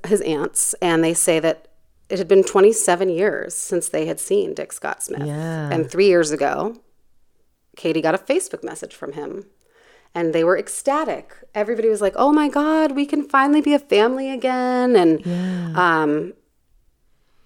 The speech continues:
Speaker 1: Dick Scott Smith, as he do, you know, says all the right things and gets back into the family's life. Um, one of the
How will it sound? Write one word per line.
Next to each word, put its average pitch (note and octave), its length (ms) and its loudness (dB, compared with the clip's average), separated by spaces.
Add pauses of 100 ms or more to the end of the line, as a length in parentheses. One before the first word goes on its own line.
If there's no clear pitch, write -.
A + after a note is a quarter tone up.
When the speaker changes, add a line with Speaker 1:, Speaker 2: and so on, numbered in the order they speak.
(720)
Speaker 1:
Dick F#3+ 220 2
Scott F#3+ 280 0
Smith, G3+ 320 4
as F#3+ 200 4
he F3+ 80 0
do, G3 460 4
you F3+ 80 -2
know, E3 200 2
says F3+ 280 2
all G3+ 200 4
the G3+ 100 2
right G#3 300 2
things G#3 580 6
and D3 300 0 (1000)
gets F#3+ 260 2
back G3+ 320 0
into G3 320 6
the E3 80 -10
family's F#3 500 4
life. F3 500 2
Um, D#3 440 2
one F3 140 2
of F#3 100 2
the F#3 140 2